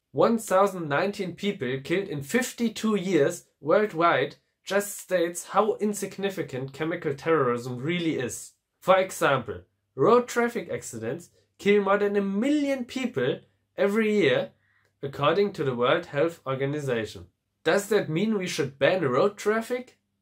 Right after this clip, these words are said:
Compare that to chemical terrorism that kills about twenty people per year. More people die from being struck by lightning per year than from chemical terrorism. Alcohol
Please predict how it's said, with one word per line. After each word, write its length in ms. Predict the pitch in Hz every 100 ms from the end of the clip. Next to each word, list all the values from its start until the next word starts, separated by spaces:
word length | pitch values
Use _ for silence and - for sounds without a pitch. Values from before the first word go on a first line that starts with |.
| _
Compare 440 | - 190 185 175 190
that 260 | 208 226
to 80 | -
chemical 500 | 156 190 202 202 175
terrorism 800 | 170 240 220 147 123 120 156 208 _ _ _
that 160 | 135 135
kills 260 | 202 208
about 380 | 175 156 156 160
twenty 400 | - 220 226 135
people 380 | - - 110 107
per 260 | - 110 98
year. 300 | 98 92 - _ _ _ _ _ -
More 300 | 143 214 220
people 340 | 233 226 185
die 600 | 139 160 170 143 175 240 _ _ -
from 220 | 147 139
being 200 | 180 165
struck 500 | - - 180 202 -
by 160 | 131
lightning 600 | 131 147 226 233 123 110 -
per 240 | 127 120
year 420 | 113 113 120 185 - _ _ _ -
than 160 | 147
from 260 | 160 156 135
chemical 480 | - 175 185 180 160
terrorism. 720 | - 175 143 113 104 98 90 -
Alcohol 680 | 214 226 151 127 120 185